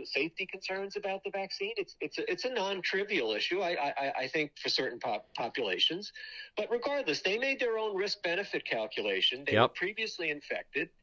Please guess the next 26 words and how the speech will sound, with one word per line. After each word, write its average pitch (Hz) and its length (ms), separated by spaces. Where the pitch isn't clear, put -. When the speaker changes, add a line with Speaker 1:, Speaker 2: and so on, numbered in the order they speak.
Speaker 1:
and, 170 320
and 156 320
they 156 100
were 165 220
summarily 214 760
dismissed - 640
and - 140
Speaker 2:
Hmm. 117 80
Speaker 1:
fired. 123 420
Speaker 2:
Yes. 117 480
Speaker 1:
Um, 156 60
and, 156 240
and 160 100
so 202 120
I 190 60
think 247 220
it's, 220 220
it's - 160
very 247 240
important 233 580
to - 80
get 220 380
this 190 300
into 196 320
the - 200
discussion. - 540